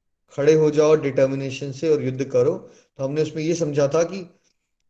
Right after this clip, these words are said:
अगर इंसान फल की इच्छा से भी कर्म करता है, तो भी कर्म करने में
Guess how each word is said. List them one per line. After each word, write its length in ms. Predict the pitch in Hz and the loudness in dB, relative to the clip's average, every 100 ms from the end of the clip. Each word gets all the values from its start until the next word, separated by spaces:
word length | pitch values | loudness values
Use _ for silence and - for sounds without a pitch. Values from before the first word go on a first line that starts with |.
| - | -10
अगर 180 | 151 185 | 0 0
इंसान 340 | 190 185 196 | 0 0 -2
फल 200 | 190 170 | 4 4
की 180 | 170 202 | 4 0
इच्छा 220 | 196 - | -6 -4
से 140 | 175 190 | -4 -4
भी 120 | 190 | -2
कर्म 300 | 170 151 165 | 0 0 0
करता 300 | 156 131 156 | -6 -6 -4
है, 80 | 160 | -4
तो 180 | 160 156 | -2 -4
भी 120 | 180 | -4
कर्म 440 | - 151 160 185 | -2 2 4 2
करने 360 | 185 170 165 165 | 2 2 2 -6
में 480 | 160 156 160 196 | -6 -6 -6 -10